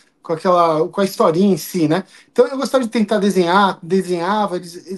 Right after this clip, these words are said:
identificaram que eu tinha algum dom, assim, pra esse, pra essa parte de desenho, me estimularam de alguma maneira. E aí, cara, é, só que eu, putz, falei, "Não quero ficar, virar um desenhista", né? Foi passando o tempo e eu senti que eu,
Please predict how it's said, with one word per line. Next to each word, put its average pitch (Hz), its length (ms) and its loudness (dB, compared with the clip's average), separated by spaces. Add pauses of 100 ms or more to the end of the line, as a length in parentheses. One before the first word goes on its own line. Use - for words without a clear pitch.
identificaram 185 680 -2
que 185 80 -6
eu 170 60 -2
tinha 185 180 -2
algum 165 260 0
dom, 147 400 0
assim, 156 240 -8
pra 165 160 0
esse, 151 240 -6 (320)
pra 160 100 0
essa 160 180 0
parte - 320 0
de 160 80 -6
desenho, 156 500 0
me 190 120 0
estimularam 196 600 0
de 160 80 -4
alguma 156 240 -2
maneira. 156 400 -2 (1200)
E 208 120 4
aí, 240 240 0
cara, 143 360 0 (120)
é, 165 640 2 (100)
só 247 220 0
que 285 100 -4
eu, 269 280 2
putz, - 260 -12
falei, 175 180 -6
"Não 160 60 -6
quero 254 180 -4
ficar, 185 180 -8
virar 156 180 0
um 156 80 0
desenhista", 147 640 0
né? 147 320 -4
Foi 202 140 -2
passando 214 340 0
o - 40 -10
tempo 233 420 0 (440)
e 165 40 -2
eu 175 60 0
senti 190 300 -2
que 226 80 0
eu, 214 220 2